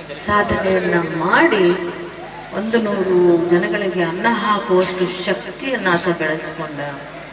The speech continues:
ಕುಟುಂಬವನ್ನ ಕೈ ಹಿಡ್ದ, ಹೊಲ ಮನೆ ತಗೊಂಡ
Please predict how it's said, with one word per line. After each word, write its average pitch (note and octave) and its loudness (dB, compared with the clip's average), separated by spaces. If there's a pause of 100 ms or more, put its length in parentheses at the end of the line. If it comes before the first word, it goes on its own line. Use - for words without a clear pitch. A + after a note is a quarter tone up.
(440)
ಕುಟುಂಬವನ್ನ B3 0 (100)
ಕೈ F3+ 6
ಹಿಡ್ದ, E3+ 0 (840)
ಹೊಲ F#3 -2 (120)
ಮನೆ C4 2
ತಗೊಂಡ F3+ -2